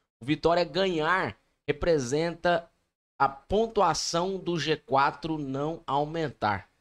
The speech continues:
Atualmente, a pontuação do G quatro está em cinquenta e sete pontos, o ponto de corte, o quarto colocado, Criciúma.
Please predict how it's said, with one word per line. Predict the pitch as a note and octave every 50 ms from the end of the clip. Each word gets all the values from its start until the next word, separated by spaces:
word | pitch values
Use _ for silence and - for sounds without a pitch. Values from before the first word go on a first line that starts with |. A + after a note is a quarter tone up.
| _ _ _ _ _
Atualmente, | _ F#2+ - - C#3 D3+ C#3 C3+ D3 D#3+ F#3+ F#3+ F#3+ F#3+
a | E3+
pontuação | - - E3 D#3+ D3 D#3+ D#3 C#3+ - D3+ D3
do | D3 D3
G | C3+ A#2+ C3+ B2+
quatro | - _ - C#3 D3+ E3 D#3+ - - D#3
está | D3 - - - - C#3+ C#3+ D3+
em | D3+ D3+ D3 C3+ B2
cinquenta | - - - - - C#3 C3 A#2+ - - - D#3 F#3 G#3 G3+ - -
e | D#3+ G2
sete | - - - B2 B2 B2 - -
pontos, | - _ C3+ C#3 D#3 F#3+ - - - - - -
o | A#2+ -
ponto | - - A#2+ B2 - C3
de | B2 C3
corte, | - - - B2+ C#3+ E3 E3+ - -
o | -
quarto | _ C3 C#3+ D3+ D#3 - - -
colocado, | - D3+ C#3+ B2 - - - B2+ C3 C#3 C#3+ C#3+ - D#3 D#3 - _ _ _ _ _ _ _ _ _
Criciúma. | - F#3+ G#3+ A3+ A3 - - - - G#3+ G#3 F#3+ D#3 D#3 F3+ F#3 F3+ D#3 A#2 G2+ F#2 -